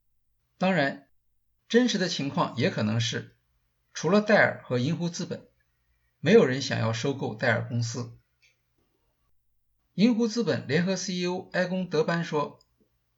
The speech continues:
戴尔的特别之处在于他愿意承担风险，但前提是要做得对，以一种会成功的方式来做，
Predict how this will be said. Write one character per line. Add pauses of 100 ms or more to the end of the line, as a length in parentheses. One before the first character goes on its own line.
(240)
戴
尔
的
特
别
之
处 (100)
在
于
他
愿
意
承
担
风
险， (880)
但
前
提
是
要
做
得
对， (1400)
以
一
种
会
成
功
的
方
式
来
做，